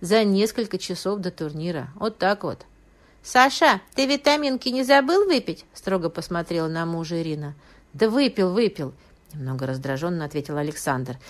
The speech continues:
«Надоели твои витаминки, меня от них уже тошнит. Лучше коньяку, что ли, шваркнуть. Такие события,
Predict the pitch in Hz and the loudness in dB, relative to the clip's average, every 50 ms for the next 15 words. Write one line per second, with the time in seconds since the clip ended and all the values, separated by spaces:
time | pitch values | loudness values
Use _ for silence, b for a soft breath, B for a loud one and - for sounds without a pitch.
0 | B B B - 160 156 185 208 208 185 160 226 233 196 180 - 190 220 208 185 | B B B -8 -4 0 2 2 2 4 2 2 2 2 0 0 2 2 4 4
1 | 202 196 - 226 226 214 226 247 220 185 - - 180 196 208 226 240 220 226 233 | 2 2 4 4 4 4 4 4 2 2 0 0 0 0 2 2 2 0 0 0
2 | 240 - - 214 196 220 220 - 240 240 - - - 247 226 196 156 - - B | -4 -2 0 0 0 2 4 6 6 6 6 4 2 2 2 2 2 -2 -6 B
3 | B B B B B B - 226 226 - - 262 262 - 294 269 269 285 233 - | B B B B B B 0 0 2 2 0 0 2 4 4 4 6 4 2 0
4 | - 208 254 - - - 254 240 208 - - 220 233 226 202 185 - - 170 160 | 0 0 0 0 2 2 2 2 2 -2 -2 2 4 4 4 2 0 -6 -6 -6
5 | - B B B B - 208 208 208 - 240 196 - - 226 202 190 277 294 285 | -8 B B B B 0 0 2 2 0 -2 0 4 6 6 6 6 4 2 2
6 | - 196 170 | 0 -2 -2